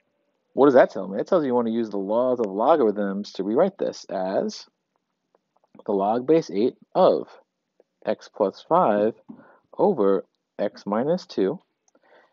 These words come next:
And I'm just getting that from this, that the log of A minus the log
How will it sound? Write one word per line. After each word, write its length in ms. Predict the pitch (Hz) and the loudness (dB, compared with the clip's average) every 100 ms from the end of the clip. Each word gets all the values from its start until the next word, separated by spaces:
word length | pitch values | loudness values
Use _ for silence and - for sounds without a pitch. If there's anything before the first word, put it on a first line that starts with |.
| _ - | _ -2
And 680 | 117 113 113 113 110 110 - | 4 6 6 6 4 2 -2
I'm 160 | 107 | -6
just 120 | 110 | -8
getting 240 | - 117 107 | -6 -2 0
that 160 | 98 | -2
from 180 | - 95 | -4 -4
this, 220 | 110 139 - | 0 0 -2
that 140 | - | -6
the 80 | 90 | -2
log 540 | 92 101 107 110 107 - | 0 2 2 0 -2 -6
of 380 | - 85 85 - | -8 -6 -8 -6
A 360 | 110 110 127 165 | -2 2 2 2
minus 540 | 127 98 101 104 101 - | -2 0 2 2 0 0
the 100 | 87 | -4
log 640 | 87 95 101 104 101 95 | -2 0 2 2 0 -4